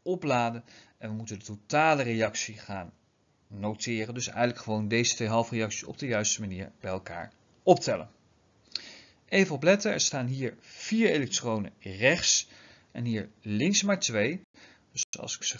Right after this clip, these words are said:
ga optellen, moet eerst die onderste even keer twee. Dat heb ik hier gedaan. En dan zie je vier elektronen daar rechts, vier elektronen daar links.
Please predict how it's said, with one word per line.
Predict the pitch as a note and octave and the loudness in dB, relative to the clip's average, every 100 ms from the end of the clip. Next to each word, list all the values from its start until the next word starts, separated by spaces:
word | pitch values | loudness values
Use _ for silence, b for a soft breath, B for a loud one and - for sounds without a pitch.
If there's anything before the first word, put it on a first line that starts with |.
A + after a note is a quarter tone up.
| - | -12
ga | - | -4
optellen, | - F3+ - D#3+ - | 0 0 0 -2 -2
moet | B2+ - - | -8 -8 -12
eerst | - F#3 - F3+ - | -4 -4 -2 -4 -4
die | - | -8
onderste | - D#3+ - D#3 - - | -6 -6 -6 -6 -6 -6
even | G#2+ G2+ - A2 - _ _ _ - | -8 -8 -10 -16 -16 _ _ _ 4
keer | A3 G#3+ | 6 6
twee. | A#2 F2 - _ _ _ _ _ _ _ _ _ _ _ _ | 2 -6 -10 _ _ _ _ _ _ _ _ _ _ _ _
Dat | - - | -20 -14
heb | - G#2+ | -8 -8
ik | - | -2
hier | A2+ | 0
gedaan. | B2+ D#3+ G#3+ A3 B B B B _ _ | 12 12 12 12 B B B B _ _
En | A#2+ | -8
dan | A2+ | -6
zie | C3 | -4
je | A2+ - | -6 -10
vier | - - F#3+ | -12 -2 2
elektronen | D#3 B2 - A#2+ A2+ - A2 | 2 2 -2 -2 -4 -6 2
daar | C#3+ D3+ | 4 6
rechts, | C3 C3 C3+ - - | 4 2 0 -4 -6
vier | - C#3+ B2+ | -12 -10 -8
elektronen | G#2+ - G2 F2+ - | -8 -10 -12 -12 -12
daar | - G2 - | -8 -8 -6
links. | D3+ G3+ G#3+ - - | 0 4 4 4 0